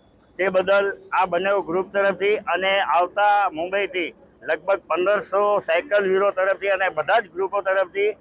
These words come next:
આ તમામે તમામ સેવા ગ્રુપોનું અમે હાર્દિક, હાર્દિક અભિનંદન માનીએ છીએ. મા આશાપુરા હંમેશા આવા ને આવા અવિરત આ લોકો કાર્યો કરતા રહે, અમને સેવાનો લાભ આપતા રહે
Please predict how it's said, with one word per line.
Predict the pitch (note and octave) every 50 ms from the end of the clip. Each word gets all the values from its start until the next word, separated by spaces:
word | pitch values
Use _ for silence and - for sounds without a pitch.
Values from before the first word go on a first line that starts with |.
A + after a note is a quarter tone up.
| _ _ _ - _ _
આ | E3
તમામે | F3 - F3 F3+ G3 G#3 G#3+ A3
તમામ | G#3 G#3 F#3+ F#3 F#3+ F#3+ F#3+ F#3+
સેવા | - - E3+ F#3+ G3+ G3
ગ્રુપોનું | E3+ E3+ F#3 F#3+ - F#3+ F#3 F#3 F#3 F#3 F#3+ G3+ - - - - _ _ _
અમે | D3 F3 G3
હાર્દિક, | F#3+ D3 - - C#3 E3 E3 E3+ G#3 G3+ F3
હાર્દિક | E3 E3+ G3+ F3+ G3 F#3 E3+
અભિનંદન | - D3+ D3 F3+ G3 G3+ G#3 G#3 G#3 G#3 G3+
માનીએ | G3+ G3 G3+ G3+ G#3 G3+ G3
છીએ. | E3+ F3 G3 G#3 G#3 G#3+ G3+ - - - _ _ _
મા | C#3 D#3+
આશાપુરા | F#3+ G3 F#3 F#3 F#3 F#3+ F#3+ E3+ F#3 F#3+ G3
હંમેશા | G3+ F3+ C3+ C3+ D#3 G#3+ A3 F#3+ - G3
આવા | G#3 G#3 F#3+ - C#3+ D#3 F3+ G3 G3+ G#3
ને | G3+
આવા | F#3+ F#3 F#3+ F#3+
અવિરત | F#3 F3+ F#3 F#3+ F#3+ G3 F#3+ -
આ | E3 E3+
લોકો | F3+ F#3 F#3 F3+ F#3+
કાર્યો | F#3 E3+ E3+ F3 F#3 F#3+ F3
કરતા | D3+ E3 E3+ - F#3 F#3 F#3+
રહે, | F#3+ G3 G3+ G#3 G3 - _
અમને | - D#3+ F3+ F#3+ F#3
સેવાનો | - D#3+ E3+ F3 F3+ F#3 F3+
લાભ | D#3+ C3+ C3+ D3+ D#3
આપતા | F3 G3 G3 - - G3 G3
રહે | F#3+ G3+ G3+ G#3+ G3+